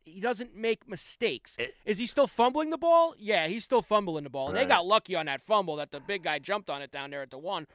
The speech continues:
Speaker 1: or else they would have never even took the lead in the fourth
Speaker 2: Right.
Speaker 1: quarter when he got stripped on the ten going in. But he still fumbles, but they've
Speaker 2: When, when,
Speaker 1: eliminated
Speaker 2: let me ask you this question. When you saw the flick to the guy and he fumbled,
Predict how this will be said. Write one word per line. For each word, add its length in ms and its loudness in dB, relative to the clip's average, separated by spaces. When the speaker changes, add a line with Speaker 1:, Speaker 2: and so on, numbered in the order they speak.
Speaker 1:
or 60 -4
else 140 2
they 120 0
would 140 4
have 100 2
never 140 -2
even 200 -2
took 260 -2
the 80 -2
lead 180 0
in 80 -6
the 80 -10
fourth 280 -8
Speaker 2:
Right. 420 2
Speaker 1:
quarter 140 -10
when 80 -2
he 100 -2
got 200 0
stripped 420 -2
on 120 0
the 80 -4
ten 320 -2
going 280 -2
in. 240 -4
But 200 4
he 280 -8
still 240 0
fumbles, 340 0
but 140 -8
they've 140 -2
Speaker 2:
When, 200 0
when, 80 -4
Speaker 1:
eliminated 260 2
Speaker 2:
let 100 0
me 140 0
ask 180 -2
you 60 -2
this 120 -2
question. 300 -2
When 140 -4
you 160 -2
saw 360 -2
the 120 -4
flick 520 -6
to 140 -2
the 80 -4
guy 280 0
and 80 -2
he 60 -2
fumbled, 500 -4